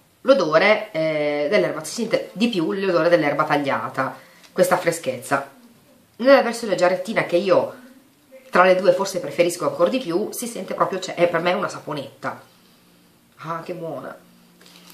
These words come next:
L'ultima che ho finito, se Dio vuole, perché questa l'ho finita a fatica, è questa, la White Gardenia. Per me puzza insopportabilmente.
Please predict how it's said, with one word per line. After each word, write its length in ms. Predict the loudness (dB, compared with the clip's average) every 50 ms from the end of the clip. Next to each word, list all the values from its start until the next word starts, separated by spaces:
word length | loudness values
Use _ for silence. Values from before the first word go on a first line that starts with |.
| -20 -20 -20 -20 -20 -20 -20 -18 -16 -16 -16 -16 -18 -20 -20 -20 -20 -20 -20 -20 -20 -20 -12 -2 2
L'ultima 360 | 4 4 4 4 4 4 6
che 120 | 8 8
ho 60 | 6 6
finito, 720 | 6 2 -4 -4 -4 -4 -4 -2 2 6 6 6 6 6 2
se 180 | -2 -2 -2 0
Dio 200 | 4 4 6 6
vuole, 680 | 6 6 6 6 6 4 0 2 2 2 2 0 -4 -10 -18 -20 -20 _ _ _ _ _ -6
perché 240 | -6 -6 -6 -2
questa 260 | 0 2 2 4 6 6
l'ho 100 | 6 6
finita 520 | 4 0 -6 -6 -6 -2 -2 -2 0 0
a 80 | 0 0
fatica, 760 | 2 0 0 0 -2 -6 -10 -8 0 4 6 6 6 6 2 -6 -16 -20 -20 -20 -12 -4
è 200 | -2 0 0 0
questa, 380 | 0 -2 -4 -4 -2 0 0 2
la 60 | 4
White 200 | 4 2 2 2
Gardenia. 600 | 0 -2 -2 -2 -6 -12 -14 -14 -12 -12 -10 -8
Per 140 | -8 -6 -4
me 380 | 0 0 2 2 0 -2 -4 -10 -16 -20 -20 _ _
puzza 720 | -10 -8 -8 -8 -8 -10 -10 -2 2 2 4 4 2 -2 -6
insopportabilmente. 1500 | -10 -12 -12 -10 -8 -8 -8 -4 -4 -4 -4 -2 0 0 0 0 -2 -6 -6 -8 -10 -10 -12 -14 -12 -12 -12 -12 -12 -14